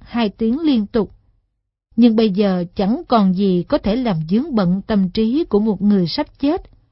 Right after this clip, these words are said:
Tôi ngủ ngon lành như một đứa trẻ. Sự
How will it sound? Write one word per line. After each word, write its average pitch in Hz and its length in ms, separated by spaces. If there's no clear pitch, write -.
Tôi 311 120
ngủ 226 180
ngon 285 300
lành 185 280
như 247 100
một 254 240
đứa 262 160
trẻ. 214 460
Sự 190 300